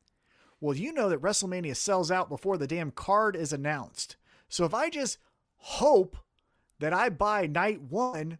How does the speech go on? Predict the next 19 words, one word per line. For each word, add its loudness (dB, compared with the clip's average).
because -2
I 6
wanna 2
see 0
Seth 0
Rollins, -4
and -2
then 0
the 0
week -4
that 0
I 2
travel 0
down 0
to -6
whatever 0
city -2
it's -2
in -2